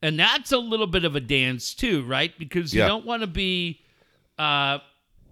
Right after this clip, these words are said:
Speaker 1: overly active. You
Speaker 2: Yeah.
Speaker 1: wanna be like, "Hey, man," you wanna be cool, but you don't wanna lose the guy down the aisle. And then you get him there to the bench, and you plug these fucking headphones in, and it looks like a science
Speaker 2: Yeah, it sure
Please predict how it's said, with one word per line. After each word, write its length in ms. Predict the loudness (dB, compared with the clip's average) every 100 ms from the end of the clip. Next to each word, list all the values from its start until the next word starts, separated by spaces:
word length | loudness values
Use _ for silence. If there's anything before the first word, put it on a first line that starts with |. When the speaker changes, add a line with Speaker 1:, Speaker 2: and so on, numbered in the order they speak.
| -20 -20 -20 -20 _ 2
Speaker 1:
overly 480 | 4 4 4 6
active. 520 | 4 4 0 -2 -2 2
You 100 | 6
Speaker 2:
Yeah. 120 | 6
Speaker 1:
wanna 140 | 4
be 180 | 2 4
like, 260 | 6 4 2 2
"Hey, 220 | 4 4
man," 300 | 4 2 2
you 80 | 2
wanna 160 | 2
be 160 | 2 -2
cool, 360 | 0 0 0 0
but 260 | -2 -2
you 60 | 0
don't 160 | 0
wanna 160 | 0 -2
lose 320 | 0 -2 -2
the 80 | -4
guy 200 | -2 -2
down 300 | 0 -2 0
the 140 | 2
aisle. 360 | 6 6 6 2 -16 _ _ _ _ _ -20 -20 -2
And 180 | 0 2
then 240 | 2 2 0
you 140 | 0
get 320 | 0 0 2
him 280 | 2 2 2
there 180 | 2 4
to 100 | 4
the 120 | 0
bench, 580 | 0 0 2 2 -2 -6 -2
and 180 | 0 0
you 100 | 0
plug 400 | 2 2 0 -2
these 260 | -4 -4
fucking 560 | -8 -10 -6 -4 -2 0
headphones 760 | 2 0 0 0 2 0 -4 -4
in, 280 | -4 -6 -2
and 140 | 2 2
it 160 | 2
looks 360 | 2 0 2 0
like 220 | -2 0
a 100 | -4
science 680 | -4 2 4 4 4 2 2
Speaker 2:
Yeah, 100 | 2
it 180 | 2
sure 140 | 2